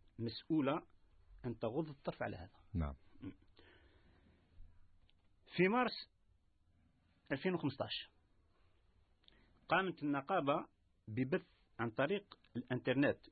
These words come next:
Speaker 1: une pétition. كيفاش تقولوا بالعربية une pétition؟
Speaker 2: آه، ط-، طعن أو،
Speaker 1: آه، آه، pétition،
Speaker 2: مم.
Speaker 1: une pétition، آه،
Speaker 2: عريضة.
Speaker 1: طعن، عريضة،
Speaker 2: مم.
Speaker 1: عريضة. وهذا في الموقع الرسمي للنقابة،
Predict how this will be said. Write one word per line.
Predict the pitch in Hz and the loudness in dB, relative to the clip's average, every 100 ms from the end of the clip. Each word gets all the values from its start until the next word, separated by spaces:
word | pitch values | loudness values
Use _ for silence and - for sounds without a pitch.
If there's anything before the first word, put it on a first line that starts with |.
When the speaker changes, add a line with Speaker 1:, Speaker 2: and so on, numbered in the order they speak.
| - | -8
Speaker 1:
une | |
pétition. | 117 160 156 151 - 113 | -4 -2 -2 -4 -4 -6
كيفاش | - 131 | -6 -12
تقولوا | - 120 | -10 -8
بالعربية | 117 117 113 110 | -4 -4 -4 -8
une | 107 | -8
pétition؟ | 107 110 117 - - - | -10 -14 -14 -14 -16 -6
Speaker 2:
آه، | 92 87 87 85 78 65 | 0 2 2 0 0 -2
ط-، | - 107 95 | 0 0 0
طعن | - 110 117 | 0 0 0
أو، | 82 87 82 82 | 0 -2 -2 0
Speaker 1:
آه، | |
آه، | 131 78 73 - - | 0 0 -4 -6 0
pétition، | 95 87 - - 98 | 2 2 0 -4 2
Speaker 2:
مم. | 95 87 | 4 4
Speaker 1:
une | |
pétition، | 78 - | 2 0
آه، | 139 110 82 - 82 | 2 2 0 -4 -2
Speaker 2:
عريضة. | 90 101 107 98 90 101 | 4 6 6 4 4 4
Speaker 1:
طعن، | 110 120 98 | 4 4 4
عريضة، | 107 120 135 101 | 4 4 4 0
Speaker 2:
مم. | - 104 92 | 0 2 4
Speaker 1:
عريضة. | 87 104 82 - - - - - - - - - | 4 0 -4 -10 -20 -20 -20 -20 -20 -20 -20 -4
وهذا | 123 131 175 185 202 220 | 2 4 4 6 4 4
في | - | 2
الموقع | 147 165 170 143 | 2 2 2 0
الرسمي | 127 160 - 156 | 0 -2 0 0
للنقابة، | 151 127 120 - 165 139 170 | 2 0 0 2 4 4 0